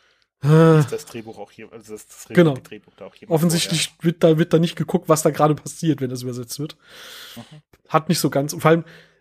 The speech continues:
Speaker 1: warum wird aus Launch die U A V halt wirklich ein Starten Sie ein U A V und nicht das U A V? Dann wäre das Problem ja schon gelöst. Aber, ja.
Speaker 2: Mhm.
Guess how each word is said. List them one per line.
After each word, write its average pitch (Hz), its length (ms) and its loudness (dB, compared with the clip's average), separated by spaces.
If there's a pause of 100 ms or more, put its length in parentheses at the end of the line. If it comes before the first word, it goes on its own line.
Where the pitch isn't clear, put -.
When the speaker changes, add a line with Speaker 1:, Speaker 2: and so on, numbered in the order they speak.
(200)
Speaker 1:
warum 170 440 2
wird 190 100 4
aus 170 200 -4
Launch 165 300 2
die 151 440 -2 (100)
U 139 160 -2
A 139 160 0 (200)
V - 80 -8
halt 139 140 -2
wirklich 147 280 -6
ein 143 100 -8
Starten 139 300 -2
Sie 160 220 -6
ein 156 500 2
U 131 240 -2
A 123 40 -2
V 127 80 -8
und 135 60 0
nicht - 320 -4
das 185 300 2
U 143 40 -2
A 135 200 2
V? 127 120 -6
Dann 147 120 -2
wäre 190 60 2
das 190 120 -2
Problem 208 280 0
ja 196 60 2
schon 185 160 -2
gelöst. 185 440 -4 (800)
Aber, 139 500 2 (340)
ja. 113 300 -8 (1600)
Speaker 2:
Mhm. 123 200 -20